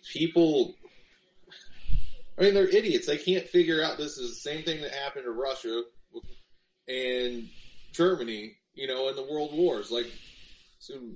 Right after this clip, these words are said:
you know, could be heading toward another world war. I mean, that's what they, Russia and Germany tried to do, <laughs> was try to become independent of these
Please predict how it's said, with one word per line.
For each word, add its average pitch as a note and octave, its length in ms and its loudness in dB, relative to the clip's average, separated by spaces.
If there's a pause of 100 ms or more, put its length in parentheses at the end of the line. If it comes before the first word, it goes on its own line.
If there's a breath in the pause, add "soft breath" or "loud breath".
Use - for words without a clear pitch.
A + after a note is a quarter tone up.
(160)
you A#2+ 160 -2
know, A#2 160 2
could C3 180 -6
be C3+ 140 -2
heading C3 240 0
toward C#3+ 280 0
another F#3+ 240 0
world A2 340 -2
war. G#2 360 -8 (140)
I B2 60 -8
mean, C3 140 -4
that's C3+ 160 -6
what C#3+ 240 2
they, C#3 220 2 (680)
Russia D3 300 0
and B2+ 120 -4
Germany D#3 360 0
tried A2+ 240 -2
to A2 100 -4
do, A#2 200 2
<laughs> F#3+ 160 4
was F#3+ 240 4
try E3+ 200 0
to F3 80 -2
become D#3 360 -2
independent E3 640 -4
of B2 60 -16
these A#2+ 280 -14